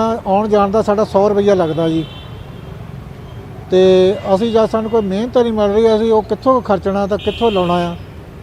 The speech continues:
ਤੇ ਅਸੀਂ ਤਾਂ ਬਹੁਤ ਪਰੇਸ਼ਾਨ ਹਾਂ। ਅਸੀਂ ਤਾਂ ਇਹੋ ਗੱਲ ਕਹਿਣੀ ਚਾਹਾਂਗੇ ਵੀ ਸਾਨੂੰ ਗੌਰਮੈਂਟ ਵੱਲੋਂ ਕੋਈ ਨਾ ਕੋਈ ਸਹੂਲਤ ਮਿਲੇ,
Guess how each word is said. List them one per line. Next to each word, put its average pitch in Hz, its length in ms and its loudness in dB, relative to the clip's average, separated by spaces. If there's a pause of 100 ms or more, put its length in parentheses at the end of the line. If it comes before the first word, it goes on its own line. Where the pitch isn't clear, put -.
(200)
ਤੇ 196 220 6
ਅਸੀਂ 208 120 -2
ਤਾਂ 226 100 2
ਬਹੁਤ 202 240 2
ਪਰੇਸ਼ਾਨ 185 440 0
ਹਾਂ। 165 240 -4 (680)
ਅਸੀਂ 208 120 0
ਤਾਂ 214 460 2
ਇਹੋ 214 240 4
ਗੱਲ 202 220 2
ਕਹਿਣੀ 202 220 -2
ਚਾਹਾਂਗੇ 208 420 0
ਵੀ 220 200 2 (200)
ਸਾਨੂੰ 196 440 -2
ਗੌਰਮੈਂਟ 190 340 2
ਵੱਲੋਂ 202 160 -2
ਕੋਈ 190 140 -2
ਨਾ 185 80 -4
ਕੋਈ 185 120 -2
ਸਹੂਲਤ 160 320 -2
ਮਿਲੇ, 170 340 0